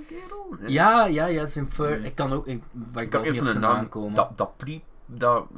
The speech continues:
Speaker 1: whatever.
Speaker 2: Nee, ik weet
Speaker 1: Iets,
Speaker 2: het niet.
Speaker 1: iets
Speaker 2: Het is,
Speaker 1: Indisch.
Speaker 2: het is, ik denk de first time director, of tenminste
Speaker 1: Ja, ja, ja, first time,
Speaker 2: feature
Speaker 1: first
Speaker 2: film
Speaker 1: time.
Speaker 2: toch alleszins.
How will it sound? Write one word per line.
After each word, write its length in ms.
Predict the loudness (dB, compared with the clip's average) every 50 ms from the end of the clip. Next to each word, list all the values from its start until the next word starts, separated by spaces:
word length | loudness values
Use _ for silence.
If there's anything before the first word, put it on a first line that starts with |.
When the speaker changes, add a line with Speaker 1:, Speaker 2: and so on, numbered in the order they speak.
| -18 -18 -14
Speaker 1:
whatever. 260 | -12 -10 -6 -4 -4 -4
Speaker 2:
Nee, 200 | -4 -4 -6 -8
ik 140 | -10 -10
weet 140 | -8 -2 0
Speaker 1:
Iets, 160 | 0 0 0
Speaker 2:
het 80 | -2 -2
niet. 80 | -4 -4
Speaker 1:
iets 140 | -4 0 2
Speaker 2:
Het 100 | 4 4
is, 60 | 6 6
Speaker 1:
Indisch. 220 | 4 4 2 -2
Speaker 2:
het 80 | -4 -4
is, 80 | 0
ik 220 | 2 2 2 2 0
denk 220 | 0 0 0 0
de 60 | 0
first 400 | -2 -2 -2 -2 0 0 0 -2
time 220 | -2 0 0 0 0
director, 440 | -2 0 0 0 -2 -2 -4 -8 -8
of 100 | -8 -8
tenminste 340 | -6 -4 -4 -2 0 2
Speaker 1:
Ja, 60 | 4 4
ja, 80 | 6 6
ja, 120 | 6 6 4
first 200 | 4 0 -2 -2
time, 120 | 0 0 0
Speaker 2:
feature 180 | 0 0 -2 -4
Speaker 1:
first 80 | -2 0 2
Speaker 2:
film 80 | 2 2
Speaker 1:
time. 120 | 2 0
Speaker 2:
toch 100 | 0 0
alleszins. 560 | 0 0 0 -2 -2 -2 -2 -2 -4 -6 -10